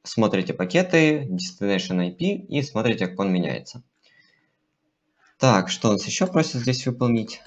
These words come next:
Assessment Items. И еще на серийном нат мод нужно настроить. Так. На серийном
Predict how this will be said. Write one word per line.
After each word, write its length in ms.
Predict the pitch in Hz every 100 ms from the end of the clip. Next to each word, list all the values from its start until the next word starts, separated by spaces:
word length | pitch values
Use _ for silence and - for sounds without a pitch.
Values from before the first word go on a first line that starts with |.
| -
Assessment 460 | 92 - - -
Items. 600 | - 160 165 147 135 - _ _ _ _ _ _ _
И 100 | -
еще 300 | 120 117 120
на 180 | 107 101
серийном 680 | 95 107 113 147 135 120 117
нат 380 | 92 98 95 -
мод 140 | 90
нужно 300 | 82 82 85
настроить. 680 | 82 85 - 165 165 156 - - _ _ _ _ _ _ _ _ _
Так. 460 | - 143 139 - _ _ _ _ _ _ _ _ _ _ _ _ _ _ _ _ _ _
На 340 | - 104 98 92
серийном 760 | - - 139 165 151 151 143